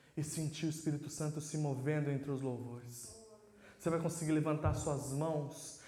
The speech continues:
e adorar a Deus sem peso, sem culpa. A Bíblia diz assim, "Levantai as vossas mãos santas, sem máculas."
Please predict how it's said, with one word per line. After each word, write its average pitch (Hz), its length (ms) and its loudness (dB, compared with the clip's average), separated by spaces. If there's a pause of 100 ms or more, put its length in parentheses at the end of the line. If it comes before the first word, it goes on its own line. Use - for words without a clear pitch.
(120)
e 160 100 6
adorar 160 400 6
a - 20 4
Deus 160 260 2
sem 170 260 2
peso, 156 540 4
sem 165 340 0
culpa. 170 340 2
A 147 40 4
Bíblia 170 240 4
diz 156 80 2
assim, 175 360 2 (220)
"Levantai 180 560 4
as 165 120 4
vossas 175 380 6
mãos 180 240 4
santas, 170 880 2 (180)
sem 185 300 4
máculas." 170 1000 2